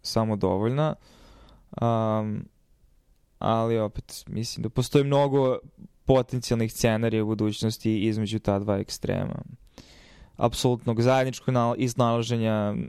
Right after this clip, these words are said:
rešenja i ono, apsolutnog kolapsa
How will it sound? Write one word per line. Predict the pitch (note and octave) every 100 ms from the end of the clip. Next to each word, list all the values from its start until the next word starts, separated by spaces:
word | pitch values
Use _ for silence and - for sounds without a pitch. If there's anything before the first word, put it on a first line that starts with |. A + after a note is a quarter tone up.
| - - -
rešenja | A#2 A2+ - A#2 A2+ A2+ E2+ D2 _ _ _ _ _ _ _ - A#2+
i | A2
ono, | G2+ G2+ F#2+ - - - -
apsolutnog | A2+ - G#2+ - G2+
kolapsa | - F#2+ F#2+ - -